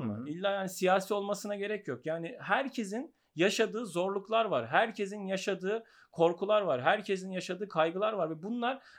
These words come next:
Speaker 1: benle ne kadar alakalıysa o kadar komik. Çünkü orada işte kendi,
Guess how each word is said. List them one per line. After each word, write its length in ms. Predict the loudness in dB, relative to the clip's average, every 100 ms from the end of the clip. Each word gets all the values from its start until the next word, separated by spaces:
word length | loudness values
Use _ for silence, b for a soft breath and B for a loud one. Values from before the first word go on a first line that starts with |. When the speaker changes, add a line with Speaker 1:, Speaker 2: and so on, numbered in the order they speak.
| 6
Speaker 1:
benle 340 | 6 6 0
ne 80 | 0
kadar 240 | 0 2
alakalıysa 920 | 0 0 -2 -2 -4 -4 -4 -6 -6 _
o 120 | -6 0
kadar 340 | 2 2 2
komik. 340 | -2 -2 -4
Çünkü 300 | -6 -6 -6
orada 420 | -2 -2 0 -2 B B B B
işte 420 | -14 -6 -4 -4 -6
kendi, 600 | 2 4 4 0 -4 -6